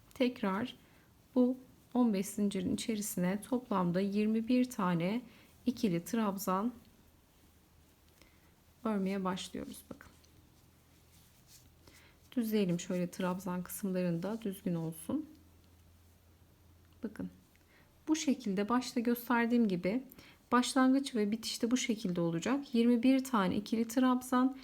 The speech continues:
iki tane boşluk atlayıp iki sık iğne, iki tane boşluk bırakıp tekrar dolayıp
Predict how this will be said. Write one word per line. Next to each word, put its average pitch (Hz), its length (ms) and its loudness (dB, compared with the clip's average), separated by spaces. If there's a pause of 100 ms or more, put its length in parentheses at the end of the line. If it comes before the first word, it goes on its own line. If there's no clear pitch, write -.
(280)
iki 247 180 0
tane 214 320 2
boşluk 226 400 0
atlayıp 185 380 -2
iki 208 200 -2
sık - 300 -4
iğne, 247 300 4
iki - 220 -2
tane 208 320 2
boşluk 220 360 -2
bırakıp 175 340 -4
tekrar 180 500 0
dolayıp 233 380 2